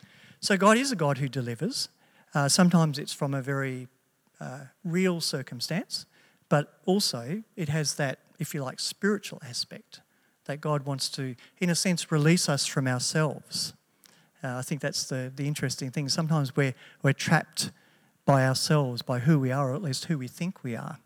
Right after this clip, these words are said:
God actually wants to release us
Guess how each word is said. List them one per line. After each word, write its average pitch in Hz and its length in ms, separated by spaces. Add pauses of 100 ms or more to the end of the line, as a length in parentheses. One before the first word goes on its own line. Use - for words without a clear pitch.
(1200)
God 135 180
actually 135 260
wants 131 300
to 127 300 (320)
release 135 440
us 123 320